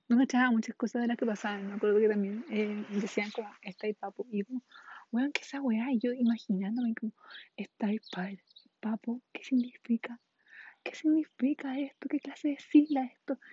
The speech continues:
Y yo súper preocupada, weón. Y cuando me contaban, yo como, "Weón, qué chucha. ¿Por qué mierda dicen esta weá?".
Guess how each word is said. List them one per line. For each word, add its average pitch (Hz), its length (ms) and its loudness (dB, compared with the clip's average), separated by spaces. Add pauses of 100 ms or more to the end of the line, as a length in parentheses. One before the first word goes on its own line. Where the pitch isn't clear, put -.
(320)
Y 214 80 6
yo 254 80 6
súper 320 220 6
preocupada, 254 680 -2
weón. 202 320 -2
Y 214 40 -2
cuando 208 240 0
me 202 60 0
contaban, 214 540 -2
yo 247 100 4
como, 285 300 -4
"Weón, 233 240 0
qué 247 100 0
chucha. - 300 -14 (1700)
¿Por 220 160 0
qué - 120 0
mierda 254 220 2
dicen 269 280 -2
esta 262 160 -6
weá?". 247 140 -4